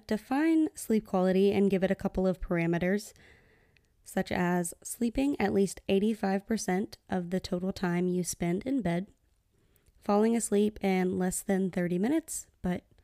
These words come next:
not as quickly as, let's say, five, waking up no more than once per night, and being awake for twenty minutes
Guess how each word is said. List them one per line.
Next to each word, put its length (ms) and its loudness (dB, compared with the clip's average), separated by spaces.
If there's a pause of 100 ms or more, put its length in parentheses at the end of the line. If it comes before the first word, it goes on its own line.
(420)
not 200 0
as 120 -2
quickly 440 -2
as, 260 -4 (400)
let's 160 -4
say, 160 -4
five, 560 -4 (1040)
waking 380 2
up 180 -2
no 220 4
more 320 4
than 260 2
once 240 -2
per 140 -2
night, 280 0 (920)
and 180 2
being 280 4
awake 360 2
for 520 0 (180)
twenty 260 0
minutes 320 0